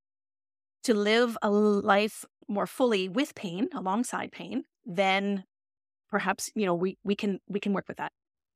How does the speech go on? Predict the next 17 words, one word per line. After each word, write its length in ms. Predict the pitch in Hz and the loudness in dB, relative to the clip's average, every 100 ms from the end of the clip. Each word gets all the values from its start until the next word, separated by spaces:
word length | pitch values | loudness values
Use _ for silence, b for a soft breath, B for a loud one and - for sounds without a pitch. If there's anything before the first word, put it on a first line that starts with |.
| _ | _
And 120 | - 233 | 2 4
then 100 | 240 | 4
finally, 520 | 269 311 349 240 208 | 4 4 4 2 2
there 220 | 202 208 | 2 2
is 180 | 208 202 | 2 0
that 180 | 190 - | -4 -2
belief, 300 | 208 220 214 | -2 -2 -2
like 160 | 196 | -4
we 80 | 202 | -4
touched 280 | - - - | -6 -4 0
on 120 | 202 | 0
earlier, 480 | 190 196 247 302 320 | 0 -2 0 -2 -2
about 360 | 208 202 190 - | 0 0 0 -2
our 120 | 202 190 | -4 -6
capabilities, 840 | - 214 208 180 170 - - - - | -4 -6 -4 -6 -8 -12 -16 -16 -6
our 180 | 190 - | -4 -2
innate 440 | 190 196 220 247 | -2 0 0 -2